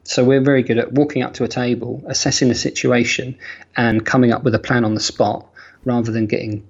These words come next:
rather than getting tunnel vision. And, um, I'm blessed to have that because of the Myhills,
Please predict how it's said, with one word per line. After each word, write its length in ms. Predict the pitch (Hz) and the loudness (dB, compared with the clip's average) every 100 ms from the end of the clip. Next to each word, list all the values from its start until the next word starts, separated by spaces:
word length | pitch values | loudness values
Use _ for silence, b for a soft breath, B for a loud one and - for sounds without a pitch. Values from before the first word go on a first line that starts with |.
| - | -2
rather 200 | 120 113 | 0 2
than 120 | 107 | 2
getting 200 | 110 - | 2 0
tunnel 240 | 104 120 110 | -2 -2 0
vision. 360 | 117 110 117 - B B B | 2 0 -4 -12 B B B
And, 400 | 123 110 110 110 - | 0 2 0 -4 -6
um, 340 | 113 107 107 - - | -4 -2 -2 -4 -2
I'm 220 | 123 113 | 2 4
blessed 560 | 117 117 - - - - - - | 4 2 0 -6 -8 -16 -18 -10
to 140 | - 101 | -4 -2
have 300 | - 120 - | 0 -2 -2
that 260 | 107 85 | -8 -8
because 260 | - - 110 | -8 -6 -4
of 60 | |
the 80 | 107 | -4
Myhills, 500 | 101 101 113 - - | -4 -4 -6 -10 -14